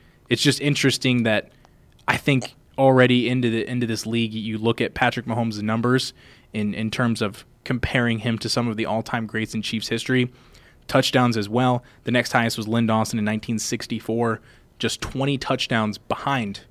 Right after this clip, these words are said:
Patrick Mahomes' numbers. I personally, Mahomes is probably the best, uh, quarterback in Chiefs history. And not by a long shot.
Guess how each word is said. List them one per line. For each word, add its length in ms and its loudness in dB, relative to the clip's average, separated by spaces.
Patrick 320 0
Mahomes' 360 -2
numbers. 380 -4
I 200 0
personally, 580 4
Mahomes 280 6
is 80 0
probably 460 2
the 100 -6
best, 400 -2
uh, 280 0
quarterback 400 2
in 80 -2
Chiefs 260 -4
history. 380 -8
And 80 0
not 160 6
by 120 6
a 100 2
long 260 2
shot. 340 2